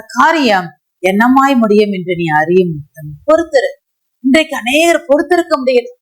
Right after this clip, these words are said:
உடனே செபித்த உடனே காரியம் வாய்க்கப்பட வேண்டும் என்று சொல்லி எதிர்பார்க்கிறோம். சம்பவிக்கலனா சோர்ந்து போகிறோம். நகோமி ரூத்தை பார்த்து சொன்னார், "நிச்சயமா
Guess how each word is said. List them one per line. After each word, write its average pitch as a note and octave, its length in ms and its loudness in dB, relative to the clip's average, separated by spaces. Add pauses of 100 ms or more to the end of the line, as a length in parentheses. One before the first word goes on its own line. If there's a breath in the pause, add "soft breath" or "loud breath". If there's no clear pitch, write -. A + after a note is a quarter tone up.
(640)
உடனே B3 440 0
செபித்த D#4 420 -2
உடனே D4 320 2
காரியம் C4+ 400 0
வாய்க்கப்பட A#3+ 480 0
வேண்டும் A3 260 -2
என்று G#3+ 140 -2
சொல்லி G3+ 200 2
எதிர்பார்க்கிறோம். G#3+ 640 -2 (1400)
சம்பவிக்கலனா G#3+ 760 0
சோர்ந்து A3+ 640 0
போகிறோம். F#3+ 380 -4 (960)
நகோமி D#3 680 -2 (520)
ரூத்தை E3 380 -4
பார்த்து D#3+ 280 -12
சொன்னார், - 320 -14 (1300)
"நிச்சயமா G3 500 -6